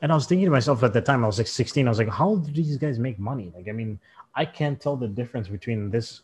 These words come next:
supplier and the next supplier and the next supplier. But then I thought about it a little bit later when I, when I was in college and I started to learn a little bit more about, I knew that China was making most of the products around the world, but I didn't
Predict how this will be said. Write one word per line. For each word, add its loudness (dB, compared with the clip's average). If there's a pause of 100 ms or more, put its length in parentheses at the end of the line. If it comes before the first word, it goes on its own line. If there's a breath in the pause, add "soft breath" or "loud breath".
(100)
supplier -2
and -6
the -6
next -6
supplier -8
and -6
the -8
next -10
supplier. -14 (880 soft breath)
But -2
then 4
I 6
thought 4
about 2
it 4
a 2
little 2
bit -2
later 0
when -2
I, 0
when -4
I 0
was -2
in -6
college 0
and -8
I -10
started -10
to -14
learn -4
a -8
little -4
bit -8
more -6
about, -8 (440)
I 4
knew 10
that 6
China 4
was 0
making -2
most -2
of -2
the -6
products -2
around -8
the -8
world, -4
but -6
I -2
didn't -2